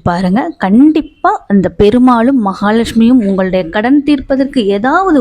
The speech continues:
ஒரு வகையில் வழிகாட்டுவார். வீடியோ பிடிச்சிருந்தா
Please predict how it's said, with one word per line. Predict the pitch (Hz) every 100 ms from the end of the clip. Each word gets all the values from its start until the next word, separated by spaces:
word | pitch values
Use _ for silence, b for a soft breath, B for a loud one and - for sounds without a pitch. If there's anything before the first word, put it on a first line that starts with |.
| 196
ஒரு | 196 185
வகையில் | 185 202 240 339 240
வழிகாட்டுவார். | 196 214 196 175 175 180 180 B B B B -
வீடியோ | 302 311 302 294
பிடிச்சிருந்தா | 254 - 240 254